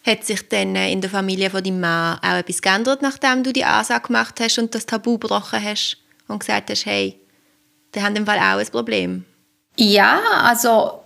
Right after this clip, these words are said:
Speaker 2: es hat sich geändert in dem Sinn, dass, dass, ähm, sie das gesehen haben und dann ist es nicht mehr so, also nicht mehr so, oh Arme, er, sondern, äh, toll, dass du das machst. Aber, ähm,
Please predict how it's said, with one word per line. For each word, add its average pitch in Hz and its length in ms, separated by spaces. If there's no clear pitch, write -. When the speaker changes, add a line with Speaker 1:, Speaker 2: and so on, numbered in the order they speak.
Speaker 2:
es - 160
hat 226 100
sich 226 100
geändert 214 300
in 220 140
dem 208 160
Sinn, 214 180
dass, 202 360
dass, 202 360
ähm, 185 840
sie 214 240
das 202 200
gesehen 190 440
haben 320 400
und 226 220
dann 220 260
ist 226 200
es 233 120
nicht 233 280
mehr 208 340
so, 202 220
also 214 220
nicht 208 220
mehr 202 160
so, 190 200
oh 190 220
Arme, 170 460
er, 247 300
sondern, 226 560
äh, 190 420
toll, 220 200
dass 202 140
du 202 60
das 185 180
machst. - 600
Aber, 202 280
ähm, 202 680